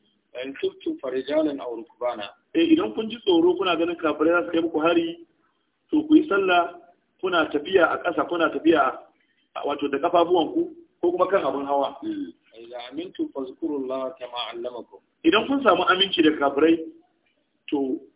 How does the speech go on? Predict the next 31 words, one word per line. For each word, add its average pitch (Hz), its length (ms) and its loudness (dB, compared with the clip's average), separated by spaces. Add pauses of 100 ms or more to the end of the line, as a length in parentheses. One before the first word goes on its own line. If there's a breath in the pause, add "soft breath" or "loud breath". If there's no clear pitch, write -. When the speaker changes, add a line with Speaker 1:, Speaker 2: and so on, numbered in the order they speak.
(300)
Speaker 2:
sai 185 160 4
ku - 80 -4
ambaci 139 400 -4
Allah, 165 300 4
ku 156 60 6
yi - 160 2
sallah 202 360 2 (520)
irin 190 180 8
yadda 185 160 6
kuka 165 180 2
saba 147 200 6
yi. 131 240 -4 (380)
Speaker 1:
Lan 123 140 -16
takunu - 400 -6
Speaker 2:
A 151 40 -2
gane, 165 240 2
Speaker 1:
ta'lamun. 107 360 -8 (140)
Speaker 2:
ku 165 60 2
ambaci 160 420 2
Allah 202 340 4
kamar 160 240 2
yadda 208 240 6
ya 175 120 8
sanar 180 300 2
da 160 80 4
ku 175 260 0
abin 160 280 -2
da 165 60 6
ba 143 80 2
ku 143 60 -2
kasance 156 360 0